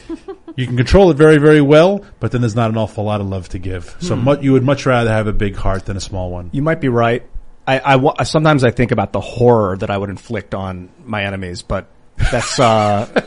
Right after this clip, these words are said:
Speaker 2: <laughs> I try not to have enemies because I don't wanna inflict horror on humans. So, um,
Speaker 1: That's
Speaker 2: let's
Speaker 1: good.
Speaker 2: hope that we don't go to that place ever.
Speaker 1: No.
Speaker 2: And keep things nice, calm, and peaceful.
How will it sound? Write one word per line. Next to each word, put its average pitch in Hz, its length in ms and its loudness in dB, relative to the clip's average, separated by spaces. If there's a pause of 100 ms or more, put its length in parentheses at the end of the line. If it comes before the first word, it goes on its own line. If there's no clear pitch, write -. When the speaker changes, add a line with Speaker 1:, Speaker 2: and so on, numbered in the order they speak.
Speaker 2:
<laughs> - 100 -4
I 123 40 -2
try 139 200 2
not 127 160 2
to 123 80 -2
have 117 260 2
enemies 101 340 -2
because - 240 -6
I 113 40 -4
don't 107 160 -2
wanna 113 260 -4
inflict 117 340 -6
horror 110 360 0
on 90 120 -8
humans. 87 400 -10
So, 98 420 -6
um, 92 260 -6
Speaker 1:
That's - 180 -6
Speaker 2:
let's 127 120 -2
Speaker 1:
good. 165 60 2
Speaker 2:
hope 160 140 2
that 143 80 4
we 139 120 2
don't 139 200 -2
go 131 160 2
to 131 80 -2
that 92 180 -8
place 107 320 -8
ever. 104 460 -8
Speaker 1:
No. 160 160 -8
Speaker 2:
And 113 220 -6
keep - 240 -8
things 170 260 -4
nice, 180 220 -4
calm, 117 360 -6
and 95 160 -14
peaceful. 87 540 -16